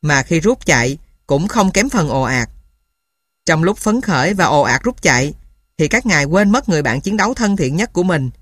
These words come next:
Dĩ nhiên là sau Nguyễn Văn Thiệu. Đó là chó Bẹt Rê. Lũ chó đồng của ta lập tức nhào ra tấn công Bẹt Rê Mỹ tới tấp. Người bạn chiến đấu Hoa Kỳ kinh tâm tám đỡm, chạy nhào xuống hố bom đìa.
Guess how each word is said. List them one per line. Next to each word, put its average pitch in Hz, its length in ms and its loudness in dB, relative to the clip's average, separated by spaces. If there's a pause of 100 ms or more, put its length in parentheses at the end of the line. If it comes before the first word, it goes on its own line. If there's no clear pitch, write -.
(680)
Dĩ 139 180 4
nhiên 185 280 2
là 147 140 0
sau 165 220 0
Nguyễn 160 220 -2
Văn 185 140 -2
Thiệu. 123 340 -2 (920)
Đó 147 180 2
là 147 320 2
chó 170 180 0
Bẹt 180 160 0
Rê. 156 340 2 (760)
Lũ 147 300 2
chó 214 160 2
đồng 143 260 -2
của 160 120 -2
ta 170 320 0 (260)
lập 156 220 0
tức 269 200 0
nhào 160 280 4
ra 170 140 2
tấn 208 180 0
công 185 220 0
Bẹt 139 160 -4
Rê 170 200 2
Mỹ 151 240 0
tới 220 220 0
tấp. 294 200 -2 (840)
Người 139 160 -2
bạn 131 220 0
chiến 190 180 -2
đấu 214 160 2
Hoa 214 220 0
Kỳ 135 360 -2 (680)
kinh 214 300 4
tâm 202 320 2
tám 240 380 0
đỡm, 156 340 0 (1300)
chạy 143 200 2
nhào 160 260 2
xuống 214 160 2
hố 262 80 2
bom 214 240 2
đìa. 143 280 2